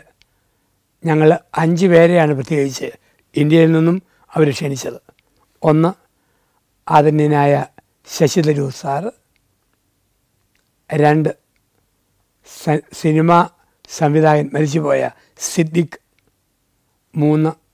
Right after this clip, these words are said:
അൽഫോൺസ് കണ്ണന്താനം, നാല്, ഗോപിനാഥ് മുതുകാട്, അഞ്ചാമത് ജയരാജ് വാര്യർ, പിന്നെ എല്ലാ ദിവസവും ഫാമിലി സന്ദർശനം കൊടുക്കാൻ എന്നെയും വിളിച്ചു.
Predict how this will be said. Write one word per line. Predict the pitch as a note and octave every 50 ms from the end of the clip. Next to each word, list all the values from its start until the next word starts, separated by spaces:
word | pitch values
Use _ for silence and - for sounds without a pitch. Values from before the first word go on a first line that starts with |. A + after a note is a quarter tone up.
| _ _
അൽഫോൺസ് | - D#3+ C#3+ - E3+ E3 D3 - E3+
കണ്ണന്താനം, | D#3+ D3 C#3+ C#3+ C#3 C#3+ C#3 C#3+ E3 G#3 A#3+ - _ _ _ _ _ _ _ _ _ _ _ _ _ _ _ _ _ _ _ _ _ _ _
നാല്, | - D3 C#3+ C#3+ C#3+ C#3+ D3 D3 D3 D#3 E3 G#3 - _ _ _ _ _ _ _ _ _ _ _ _ _ _ _ _ _ _ _ _ _ -
ഗോപിനാഥ് | D3+ D#3+ E3 D#3 D#3+ E3 E3 E3 D#3+ E3+
മുതുകാട്, | E3+ D#3+ C#3+ C3+ C#3+ C#3 D3 C#3 C#3 C#3 F3+ A3 - _ _ _ _ _ _ _ _ _ _ _ _ _ _ _ _ _ _ _ _ _ _ _ _
അഞ്ചാമത് | - E3 D3 B2+ D#3+ D#3+ D#3 D#3+ D#3+ D3+ F3 G3+ A3+ - _ _ _ _ _ _ _ _ _ _ _ _ _ _ _ _ _ _ _ _ _ _ _ _
ജയരാജ് | D3 D#3+ D#3 D3+ D#3 E3 E3 E3 E3
വാര്യർ, | D3+ C#3 C#3 C3+ C3 D3 F3 A3+ - _ _ _ _ _ _ _ _ _ _ _ _ _ _ _ _ _ -
പിന്നെ | - E3+ E3+ F3+ G#3+ D#4+ - _ _ _ _ _ _ -
എല്ലാ | E3+ E3 F3+ F#3
ദിവസവും | F#3 F3 C#3 - F3+ D#3
ഫാമിലി | - - D3+ D#3 E3 F3+ F#3+ F#3+ G#3+ -
സന്ദർശനം | G3+ A3+ G#3+ F#3 E3 D#3+ F#3 D#3+
കൊടുക്കാൻ | C#3+ C3+ C3+ C#3 C3+ C3+ - _ _ _ _ _ _ -
എന്നെയും | E3+ D#3 C#3 C#3 C#3+ C3+ B2
വിളിച്ചു. | A2+ G#2+ G#2+ A2 - -